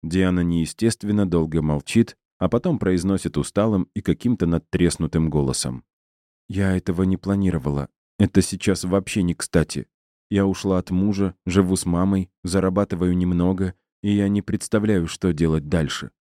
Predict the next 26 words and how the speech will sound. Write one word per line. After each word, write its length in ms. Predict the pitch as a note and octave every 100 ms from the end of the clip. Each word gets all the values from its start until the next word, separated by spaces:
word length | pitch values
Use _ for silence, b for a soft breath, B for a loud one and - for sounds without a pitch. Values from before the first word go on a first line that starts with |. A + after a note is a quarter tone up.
| _ _ _ _ _ _ _ -
«Не 200 | A2+ A#2+
верю 340 | A2 A#2+ A2+ A2
ни 340 | B2 E3 -
одному 560 | A#2+ A2+ G#2 G#2 F#2+ F#2+
твоему 460 | - D#2+ E2+ E2 D#2+
слову», 680 | - D#2 C#2+ C2 C2+ C2 _ _ F#2
убежденно 680 | F#2 F2+ D2+ D#2+ G2 G2 F2
твержу 400 | E2 D2 C#2+ D2
я. 300 | C#2+ C2 - _ _ _ _ _ -
Диана 340 | A2 D#3 G2
лишь 220 | F2+ E2+
пожимает 520 | - E2 E2+ E2 -
плечами, 580 | D2 D2 - C#2+ C2 A#1 _ _
как 220 | B2 G#2
будто 260 | C#3 - E2+
ей 320 | E2 F2 - -
все 180 | - D#2+
равно. 380 | D#2 C#2+ B1 - _ _ _ _ _ _ _ _ -
«Я 260 | E2+ B2
теряюсь». 680 | - F#2+ D#2+ C2+ B1+ - - _ _ _ _ -
Я 200 | E2 F2
думал, 320 | F#2+ G#2 G2
она 180 | G2 F#2+
будет 320 | F2 F#2 F2
меня 260 | F#2 F2+ E2+
убеждать, 640 | D#2+ D#2+ C#2 C2+ G2 -